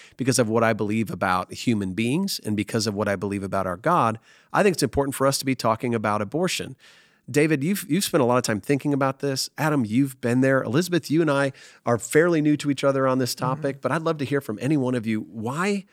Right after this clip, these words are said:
Speaker 1: why is this event so significant?
Speaker 2: I think it just is such a large gathering of people who stand up for those who can't speak for themselves.
Speaker 1: Yeah.
Speaker 2: Um, and just this idea that we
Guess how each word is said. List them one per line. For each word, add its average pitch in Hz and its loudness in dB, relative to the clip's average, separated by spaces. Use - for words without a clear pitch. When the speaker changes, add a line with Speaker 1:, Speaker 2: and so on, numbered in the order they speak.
Speaker 1:
why 151 2
is 139 0
this 135 0
event 117 0
so - 0
significant? - -6
Speaker 2:
I 220 0
think 185 -2
it 127 0
just 127 0
is 113 0
such - 0
a 117 0
large 127 2
gathering 107 -2
of - -14
people 101 -8
who 123 -6
stand 107 -2
up - -4
for 127 -6
those 98 -6
who 107 -12
can't - -14
speak - -6
for - -8
themselves. 90 -12
Speaker 1:
Yeah. 107 -2
Speaker 2:
Um, 101 0
and 117 -4
just 117 -2
this 123 -2
idea 107 -2
that 110 -6
we 110 -6